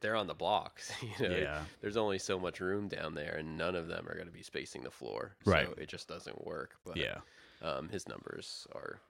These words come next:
Speaker 1: ridiculous.
Speaker 2: Yeah. And, like, uh, like, you know, like I said, you can't make this list and just, and leave Dwight Howard off.
Speaker 1: Right.
Speaker 2: You just can't.
Speaker 1: Yeah.
Speaker 2: If you're, like, if you're building it based off of the actual team,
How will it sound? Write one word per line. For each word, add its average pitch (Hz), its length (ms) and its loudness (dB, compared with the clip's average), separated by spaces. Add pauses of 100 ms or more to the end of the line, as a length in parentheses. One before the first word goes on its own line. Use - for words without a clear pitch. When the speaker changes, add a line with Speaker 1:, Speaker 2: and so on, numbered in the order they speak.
Speaker 1:
ridiculous. - 800 -14
Speaker 2:
Yeah. 104 340 10 (640)
And, 170 260 12
like, 156 160 12
uh, 156 160 12
like, 135 220 12 (120)
you 127 140 8
know, 98 100 8
like 107 200 8
I 98 40 8
said, 87 380 2 (220)
you 113 120 10
can't 123 300 8
make 104 200 8
this - 240 4
list - 580 4 (100)
and 92 140 6
just, - 260 4 (140)
and 80 180 2 (160)
leave 85 320 4
Dwight 80 240 8
Howard 64 300 4
off. 57 320 0
Speaker 1:
Right. - 180 -4
Speaker 2:
You 110 100 8
just 87 220 4
can't. - 260 -6 (220)
Speaker 1:
Yeah. - 140 -8
Speaker 2:
If 131 160 12
you're, 127 120 10 (120)
like, 160 320 6
if 156 200 6
you're 139 120 10
building 127 420 10
it 98 180 8
based 113 320 8
off 107 220 8
of 95 340 -2 (520)
the 113 180 6
actual 110 380 12
team, 135 580 8